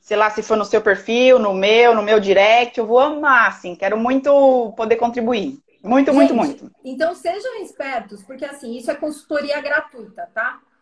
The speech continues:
Speaker 2: E consultoria gratuita
Speaker 1: Com o maior
Speaker 2: tá?
Speaker 1: amor do mundo! Muito
Speaker 2: O que a
Speaker 1: bem-vindo, de
Speaker 2: Tarsila
Speaker 1: coração.
Speaker 2: tá falando. Me mandem mensagem. Aproveita, segue a Tarsila aí, segue o arroba dela, pergunta, porque o negócio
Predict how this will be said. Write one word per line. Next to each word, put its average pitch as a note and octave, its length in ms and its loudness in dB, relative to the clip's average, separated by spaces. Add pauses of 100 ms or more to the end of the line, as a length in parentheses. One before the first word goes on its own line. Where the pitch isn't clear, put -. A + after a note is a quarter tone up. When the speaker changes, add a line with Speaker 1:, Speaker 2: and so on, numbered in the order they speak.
(100)
Speaker 2:
E B3 100 -12
consultoria D#4 540 -6
gratuita C4 160 -6
Speaker 1:
Com D4+ 100 6
o - 20 4
maior D4+ 280 6
Speaker 2:
tá? E4+ 80 4
Speaker 1:
amor D#4 240 4
do E4+ 100 0
mundo! D4+ 720 6
Muito D4 240 -2
Speaker 2:
O C4+ 40 -2
que D#4+ 60 6
a D#4 140 0
Speaker 1:
bem-vindo, B3+ 240 0
de A#3 100 -6
Speaker 2:
Tarsila C#4+ 260 0
Speaker 1:
coração. G3 240 4
Speaker 2:
tá E4 60 -4
falando. A3 440 -10
Me E4 300 -6
mandem G4 600 -4
mensagem. D#4 760 -18 (100)
Aproveita, B3+ 760 -12 (460)
segue F#4 260 -2
a F#4 40 -12
Tarsila C#4+ 600 -14
aí, A3+ 200 -14
segue D4 340 -10
o D4+ 60 -6
arroba C4 400 -8
dela, F#3+ 420 -12 (360)
pergunta, C#4 640 -4
porque B3+ 300 -14
o C4 40 -4
negócio B3 640 -14